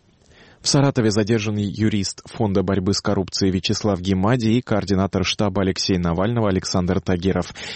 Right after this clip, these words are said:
Их задержали сегодня ночью во время монтажа сцены к встрече с оппозиционером. Власти Саратова настаивают, что митинг не санкционирован. Власть, встреча с Навальным запланирована в так называемом гайд-парке и не требует согласования.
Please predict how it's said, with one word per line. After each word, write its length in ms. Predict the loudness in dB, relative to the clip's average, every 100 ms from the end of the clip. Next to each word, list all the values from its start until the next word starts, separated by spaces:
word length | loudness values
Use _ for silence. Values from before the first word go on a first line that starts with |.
| -2
Их 160 | -2 0
задержали 640 | 0 2 0 0 2 2
сегодня 560 | 0 0 2 0 0 0
ночью 440 | 0 0 0 0
во 140 | 2
время 240 | 0 0 0
монтажа 560 | 0 0 0 0 0
сцены 400 | -2 -2 -2 0
к 80 | -4
встрече 460 | -4 -2 0 0 -2
с 100 | 0
оппозиционером. 760 | 0 0 0 0 0 0 0 -4 -12 -8
Власти 380 | 0 0 2 0
Саратова 520 | 0 0 0 0 0
настаивают, 540 | 0 -2 0 0 0 -2
что 180 | -2
митинг 400 | 0 0 -2 -2
не 120 | 0 0
санкционирован. 840 | 0 -2 -2 0 2 0 0 -4 -10 -12
Власть, 360 | -4 -2 -2 -4
встреча 360 | -2 0 0 -2
с 120 | 0
Навальным 460 | 0 0 0 0
запланирована 540 | 0 0 0 0 0 0
в 60 |
так 220 | -2 -4 -2
называемом 560 | 0 0 2 0 0
гайд-парке 800 | 0 0 -2 -2 -2 0 0 0
и 160 | 0 0
не 160 | 0 -2
требует 420 | 0 0 2 0
согласования. 920 | 0 2 2 0 0 0 2 0